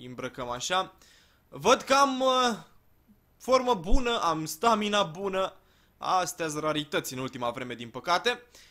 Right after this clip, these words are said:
Dar haide să dăm gol în episodul ăsta, nu știu, vreau un gol, uh, din acțiune, nu din penalti, nu știu. Chiar vreau să-mi ajut echipa mai mult, dar e greu, greu, greu de tot. Totuși, ai nevoie și de coechipieri care să-ți paseze, logic.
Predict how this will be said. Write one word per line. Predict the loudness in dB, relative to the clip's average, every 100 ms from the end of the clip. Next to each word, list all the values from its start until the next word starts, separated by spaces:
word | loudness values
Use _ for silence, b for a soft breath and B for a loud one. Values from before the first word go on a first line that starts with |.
| B
Dar | -4
haide | 0 2 2
să | -2 -4
dăm | -2 -2 2
gol | 2 4
în | 2 -4
episodul | -6 -8 -8 -6 -4
ăsta, | -6 -4 -6
nu | -6
știu, | -10 -10
vreau | -6 -2 -2
un | -2
gol, | -2 -2 -2 -8 b b b b _
uh, | -10 -8
din | -4 -4 -2 0
acțiune, | 2 2 0 -6 -4 -4
nu | -6
din | -8 -8
penalti, | -6 -4 -4 -4 -6 -10 -10
nu | -10 -12
știu. | -12 -16 -16
Chiar | -6 -2 -2
vreau | -2 -4 -4
să-mi | -6 -8 -8 -8
ajut | -10 -10 -12
echipa | -10 -10
mai | -8 -8
mult, | -8 -10 B B B
dar | -8 -6 -6 -10 -16
e | -14
greu, | -10 -8 -6
greu, | -6 -8 -8
greu | -6 -6 -6
de | -8
tot. | -8 -10 -12 -20 _ _ _
Totuși, | -14 -12 -12 -8
ai | -4 -2
nevoie | -2 -2
și | -2
de | -2
coechipieri | -4 -6 -8 -4 -4 -6 -12
care | -12
să-ți | -12 -14 -10
paseze, | -10 -10 -12 -12
logic. | -12 -12 -14 -18